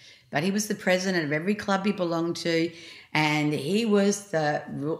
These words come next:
the president of the Chamber of Commerce, like Zacchaeus, you know, who was the chief of tax collectors in Jericho,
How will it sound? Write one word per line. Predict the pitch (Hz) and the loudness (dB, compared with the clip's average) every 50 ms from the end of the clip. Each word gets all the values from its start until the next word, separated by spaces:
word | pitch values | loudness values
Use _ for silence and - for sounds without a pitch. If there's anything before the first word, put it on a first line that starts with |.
| - 160 156 - | -6 -8 -10 -8
the | - - 156 160 | -10 -8 -6 -6
president | - - - 185 190 190 220 196 202 180 | -6 0 2 2 2 2 0 0 0 0
of | 165 147 - | 0 -2 -4
the | 160 | -8
Chamber | 147 - - 175 190 196 185 175 | -8 -4 -2 0 0 2 0 0
of | 160 - - | -2 -4 -6
Commerce, | - 165 165 170 160 156 160 165 165 - - - - - - - - - - - _ _ _ - 170 - - 254 240 | -4 -2 -2 0 0 0 0 -2 -4 -8 -10 -14 -20 -20 -20 -20 -20 -20 -20 -20 _ _ _ -18 -16 -12 -8 -8 -2
like | - 220 240 294 349 - - | 0 2 4 4 4 2 0
Zacchaeus, | - 202 247 254 277 262 - - 208 160 135 - 131 - - - 208 | 0 2 4 4 4 2 0 0 2 2 2 0 -4 -6 -6 -2 0
you | 202 | 2
know, | 185 180 175 | 2 4 2
who | 175 - - 196 233 240 | 2 0 0 0 0 2
was | 208 220 220 208 208 - | 4 4 2 2 0 0
the | - 214 | -2 -2
chief | 208 - - - 254 254 262 262 - - - | 0 0 0 2 2 2 2 2 0 -2 -2
of | 214 214 - - | -2 -2 -2 -2
tax | - 208 208 - - - - | -2 -2 -2 -2 -6 -14 -12
collectors | - 208 180 156 156 - - 147 147 - | -8 -2 -2 -2 -2 -4 -6 -8 -6 -6
in | - - 151 151 | -4 -2 -2 -2
Jericho, | - 156 143 135 - - - 147 123 117 | 0 0 -2 -2 -2 -4 -4 -4 -4 -4